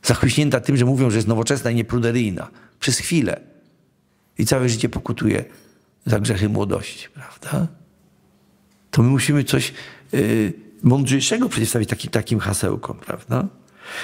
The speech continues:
Jak dalece dzisiaj młodzi ludzie się gubią, to,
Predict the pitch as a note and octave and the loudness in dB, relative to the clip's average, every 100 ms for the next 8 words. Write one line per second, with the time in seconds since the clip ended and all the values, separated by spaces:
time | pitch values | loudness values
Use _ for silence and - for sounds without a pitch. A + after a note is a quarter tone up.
0 | - B2+ B2 D#3 F#3 - - D#3+ D3+ D3+ | 0 2 4 2 0 -4 -2 0 2 2
1 | C3+ D3+ D3 B2+ B2 C#3 C3 A#2+ G#2+ - | 2 2 0 0 0 0 2 0 -2 -8
2 | - - - - A2+ A2+ | -18 -20 -6 -2 0 -2